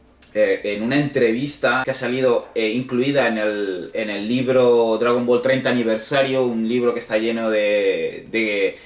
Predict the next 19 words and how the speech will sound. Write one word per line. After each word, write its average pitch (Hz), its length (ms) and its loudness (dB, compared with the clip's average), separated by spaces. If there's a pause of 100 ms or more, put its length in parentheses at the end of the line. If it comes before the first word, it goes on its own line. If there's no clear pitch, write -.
(160)
de 123 100 2
dibujos 123 360 2
de 120 80 4
otros 117 240 -4
autores 110 520 0
de 104 120 -2
Dragon 117 380 0
Ball, 135 260 2 (840)
eh, 120 680 4 (120)
incluye 147 440 0
una 151 100 2
entrevista 139 520 0
de 117 200 -4
Akira 139 300 -2
Toriyama 147 500 0
donde 139 600 0
desvela, 131 800 0
por 139 220 2
ejemplo, 127 920 -2